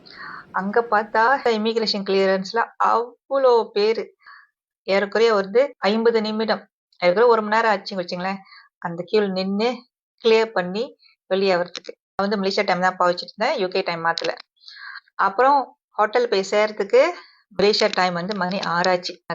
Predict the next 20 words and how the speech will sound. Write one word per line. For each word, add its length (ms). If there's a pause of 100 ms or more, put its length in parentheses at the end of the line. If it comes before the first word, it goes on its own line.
(100)
கிரவுன் 340
பிளாசா, 360 (640)
டாக்ஸ் 260
லைன் 180 (260)
அங்கதான் 380
போயிட்டு 280 (640)
தங்கணும். 420 (960)
ஹோட்டல் 240
நல்ல 180
வசதியா 380
தான் 140
இருந்தது. 280
ஆனா 160 (200)
என்னன்னா, 280 (160)
கொஞ்சம் 420
தூரம், 240
டவுன் 200
விட்டு 200
கொஞ்சம் 220
தூரம் 200